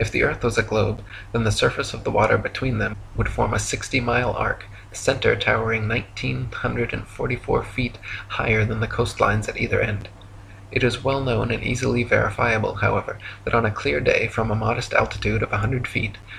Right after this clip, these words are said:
the Great Orm's Head is visible from Douglas Harbour. This would be completely impossible on a globe of twenty-five thousand miles. Assuming the hundred-foot altitude causes the horizon to appear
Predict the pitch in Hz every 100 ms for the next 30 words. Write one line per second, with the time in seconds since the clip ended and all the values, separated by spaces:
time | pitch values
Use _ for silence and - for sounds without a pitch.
0 | - - 131 156 131 123 110 135 117 110
1 | - 127 120 123 - 117 107 104 110 -
2 | - - - - - - - - - 117
3 | - 123 120 - 107 139 - 127 117 107
4 | 107 - 107 - 110 104 113 113 113 -
5 | 117 110 113 110 - 107 104 107 107 -
6 | - - - - - - - - 135 131
7 | 117 107 127 117 - - - - 104 104
8 | 107 - 107 104 110 104 104 113 113 110
9 | 113 113 - - 117 113 107